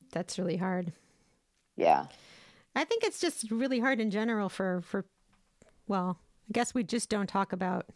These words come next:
Speaker 1: mental health enough, but then, you know, this whole scenario is kind of amplified isolation and anxiety
Speaker 2: Mm-hmm.
Speaker 1: and everything else. <laughs>
Speaker 2: Well, I, I
Speaker 1: Yeah.
Speaker 2: think, though, that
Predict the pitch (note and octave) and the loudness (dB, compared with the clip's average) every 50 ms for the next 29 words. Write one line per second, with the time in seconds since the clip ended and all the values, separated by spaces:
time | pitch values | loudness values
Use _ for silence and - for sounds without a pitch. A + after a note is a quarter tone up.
0 | _ - - F#3+ F#3 F#3 F3 F#3 E3+ D3 F3 E3+ E3+ - - F3+ F3+ F#3 F#3 F#3 | _ -6 -4 -2 -2 -2 -2 -2 -2 -2 -2 -2 -2 -2 -2 -2 -2 -2 -2 -4
1 | - - - - - - _ _ _ - F#3 F3+ - F#3+ F#3+ F#3 F#3+ G#3 G#3 D#3+ | -6 -8 -14 -20 -20 -20 _ _ _ -6 -6 -4 -2 -2 -2 0 0 0 -2 -4
2 | - _ _ - G3 F#3 F#3+ F#3 F#3+ F#3+ F3+ D#3+ _ _ _ - - F#3+ - - | -6 _ _ -6 -4 -4 -2 -2 -2 -2 -4 -4 _ _ _ -8 -8 -6 -4 -4
3 | G3 F3+ F3 - - - F#3 F#3 F3 F3+ F#3 F#3 F3+ F3+ F#3 F#3 F#3+ F#3 F#3 - | -4 -4 -4 -4 -4 -2 -2 0 0 0 -2 -2 -2 -2 -2 -2 -2 -2 -4 -6
4 | - - - D#3+ - - F3+ F#3 F3+ - F#3 F3+ D#3+ - D3 - - F3 F3+ F3+ | -8 -12 -12 -10 -6 -4 -4 -4 -4 -4 -4 -4 -4 -4 -6 -4 -4 -4 -2 -2
5 | F#3 F3 D#3 - _ _ _ _ _ _ _ _ - - - - - _ _ _ | -2 -4 -6 -10 _ _ _ _ _ _ _ _ -20 -20 -20 -20 -20 _ _ _
6 | _ _ _ - - G3 - - F#3+ F#3+ F#3+ G3+ G3 - - A3+ G3 F#3+ F#3 F#3 | _ _ _ -6 -6 -4 -2 -2 -2 0 0 0 0 0 0 0 0 0 2 0
7 | F3+ F3 E3+ E3+ F3 D#3+ - - - - - _ _ - - G3 F#3 F3 F#3 F#3 | 0 0 0 -2 -2 -4 -6 -16 -20 -20 -20 _ _ -10 -6 -4 -2 -2 0 0
8 | F#3 F#3 F#3 F#3 F#3 F#3 F3+ E3+ F3+ E3 D#3+ E3+ F3+ - - F3+ F3+ F#3 F3+ F3+ | 0 0 0 0 0 2 2 2 2 2 2 0 -2 -2 -4 -4 -2 0 0 0
9 | F3+ F3+ F3+ F3+ F3+ E3 - - - - - - D#4+ - - D#4+ - _ - F4+ | 0 0 0 0 -2 -2 -4 -6 -8 -6 -2 -2 -2 0 -2 -4 -4 _ -2 -4
10 | - - - E4+ - _ - - - - - - - - - - - - - G#3+ | -2 -2 -4 -4 -4 _ -20 -18 -16 -16 -16 -16 -14 -12 -12 -12 2 8 12 12
11 | A#3 - - G#3 A3 - - G3 G3+ G3+ F#3 F#3+ A#3 A3+ C4+ - - A3 F#3+ F3+ | 12 12 12 12 12 10 8 6 4 4 4 2 0 0 0 2 6 6 6 8
12 | D#3 F3+ F3 E3+ - - | 8 10 10 10 10 6